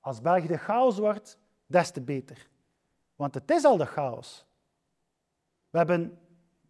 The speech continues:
deze week nog maar gezien wat voor een bestuurlijke chaos dat is. Terroristen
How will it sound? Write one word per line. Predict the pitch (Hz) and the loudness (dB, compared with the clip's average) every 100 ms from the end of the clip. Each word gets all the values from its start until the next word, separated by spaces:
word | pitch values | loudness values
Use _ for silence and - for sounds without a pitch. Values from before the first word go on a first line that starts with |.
| _ | _
deze | 123 151 139 | -8 -8 -4
week | 175 196 | -4 -4
nog | 180 | -6
maar | 175 | -4
gezien | 156 151 330 | -4 -2 0
wat | - | 0
voor | - 254 | 0 0
een | 208 | 0
bestuurlijke | 202 - 214 202 165 | 0 -2 -4 -4 -8
chaos | - 170 156 | -4 -2 0
dat | 143 143 143 | -2 -8 -10
is. | 120 - _ _ _ _ _ _ _ _ _ _ _ _ _ _ _ _ _ _ | -16 -20 _ _ _ _ _ _ _ _ _ _ _ _ _ _ _ _ _ _
Terroristen | - 190 196 254 262 240 196 160 | 4 6 6 4 0 -4 -4 -6